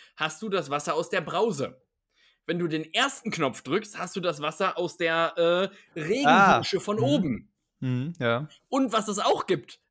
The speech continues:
Speaker 1: wenn du ungünstig stehst, gibt es noch einen zweiten Knopf, wo, ich sag mal, aus der Nähe der Bauchregion noch eine Drüse mit voller Karacho auf deinen Körper einschießt.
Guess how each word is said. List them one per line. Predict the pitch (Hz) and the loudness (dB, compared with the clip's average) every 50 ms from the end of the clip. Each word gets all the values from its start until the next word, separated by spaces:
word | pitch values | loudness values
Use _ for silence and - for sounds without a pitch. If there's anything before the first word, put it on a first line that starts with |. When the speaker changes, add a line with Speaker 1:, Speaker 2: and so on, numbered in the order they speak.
| _ | _
Speaker 1:
wenn | - 180 208 214 | -4 0 2 2
du | 247 254 254 - _ _ _ _ _ _ _ _ _ _ _ _ _ _ | 0 0 -4 -12 _ _ _ _ _ _ _ _ _ _ _ _ _ _
ungünstig | - 415 381 381 403 392 311 320 330 320 339 302 - - 302 285 208 - - | 0 2 2 4 4 2 4 4 4 4 4 0 -4 -2 -4 -4 -2 -2 -6
stehst, | - - 277 269 254 190 - - - - - - _ _ _ _ _ _ _ _ - - 165 | -4 -2 2 2 2 2 0 -2 -10 -16 -18 -20 _ _ _ _ _ _ _ _ -16 -8 -6
gibt | - 202 - | -6 -4 -2
es | 262 226 214 | -4 -2 0
noch | 240 247 - | -2 -2 -2
einen | 196 208 226 226 220 202 | -2 -2 0 0 -2 -2
zweiten | - - 208 247 294 311 - - 233 | -2 0 2 2 2 0 0 -4 -6
Knopf, | - - 151 147 - - - - - _ _ - - - - - _ _ - | -2 2 2 2 2 0 -4 -16 -16 _ _ -20 -20 -20 -20 -20 _ _ -10
wo, | 156 156 190 233 247 240 | -2 0 2 2 2 0
ich | 220 208 | -2 0
sag | - 233 233 233 | -2 -2 -2 0
mal, | 233 233 - - | -2 -2 0 0
aus | 220 233 - - - | -2 -2 -2 -2 -2
der | 226 214 | -2 0
Nähe | 208 208 226 254 294 302 294 | 0 2 2 4 4 4 4
der | 262 262 240 | 2 2 0
Bauchregion | 196 - 233 269 302 - - 214 180 131 151 147 135 117 107 101 98 113 | 2 2 2 2 2 2 0 -2 -2 0 0 2 2 2 0 -4 -8 -8
noch | 135 151 165 170 - - | -4 -4 -4 -4 -2 -4
eine | 202 220 220 214 | -2 0 0 -2
Drüse | 165 185 196 247 254 202 - 294 269 - _ _ _ | -2 0 0 2 2 2 0 -2 -4 -6 _ _ _
mit | 226 240 233 240 | -8 -8 -6 -6
voller | - 302 320 359 359 - 381 - - 403 359 - - - - - | -10 -10 -8 -8 -6 -2 2 4 4 6 6 4 2 2 0 0
Karacho | 220 247 208 240 208 - - 151 170 262 359 - _ _ _ _ - - - - - - - - _ _ | 0 2 2 2 0 2 2 2 2 2 0 -2 _ _ _ _ -20 -20 -20 -18 -16 -16 -16 -18 _ _
auf | 185 214 254 247 - - | 2 2 2 2 2 -2
deinen | 240 233 247 254 - | -2 0 0 -2 0
Körper | - 240 233 233 233 220 | 2 2 2 2 0 -2
einschießt. | 196 214 233 233 202 - 139 120 107 - - - - | 0 0 0 0 0 0 -2 -4 -4 -8 -14 -20 -20